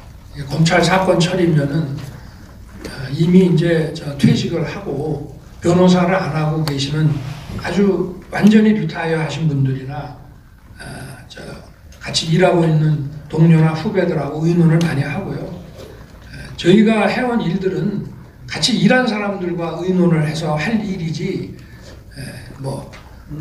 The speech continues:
그 누구한테 제삼자에게는 이게 여러 가지 보안 사항도 있고 해서 그건 뭐 의논할 수도 없는 문제고, 그리고 박근혜 대통령 처리 문제는 기본적으로, 에,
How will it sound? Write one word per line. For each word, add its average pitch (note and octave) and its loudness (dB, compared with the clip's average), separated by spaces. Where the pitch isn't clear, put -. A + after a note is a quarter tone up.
그 - -12
누구한테 F3+ 2
제삼자에게는 F#3 0
이게 D3 -2
여러 - -12
가지 G3 -6
보안 F3+ 2
사항도 D#3 -2
있고 E3 -6
해서 F3 -10
그건 - 2
뭐 F3 4
의논할 F3+ 2
수도 - -2
없는 A3+ 4
문제고, C#3 -2
그리고 G3+ 4
박근혜 C#4 0
대통령 G3+ 4
처리 F#3+ -2
문제는 D3 0
기본적으로, E3+ 0
에, - -16